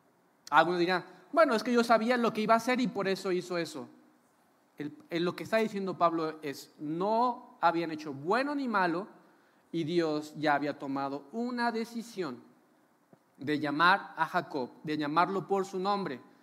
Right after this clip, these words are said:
Yo estoy aquí, sinceramente, el día de hoy, no porque yo haya sido muy bueno o mejor que los que hoy no están.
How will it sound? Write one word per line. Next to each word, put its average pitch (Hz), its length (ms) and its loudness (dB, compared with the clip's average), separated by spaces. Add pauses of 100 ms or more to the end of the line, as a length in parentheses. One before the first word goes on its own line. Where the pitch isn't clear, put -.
(800)
Yo 214 100 0
estoy 262 220 -2
aquí, 214 300 0
sinceramente, 190 600 -4
el 180 80 -4
día 180 160 0
de 170 100 -2
hoy, 170 260 -2
no 247 280 -4
porque 269 360 -6
yo 208 240 -8
haya 208 160 -2
sido 202 400 -6
muy 190 200 -2
bueno 175 640 -2
o 151 80 -4
mejor 156 420 -4
que 175 100 -6
los 151 260 -6
que 151 200 -8
hoy 156 240 -6 (180)
no 143 220 -10
están. 139 340 -18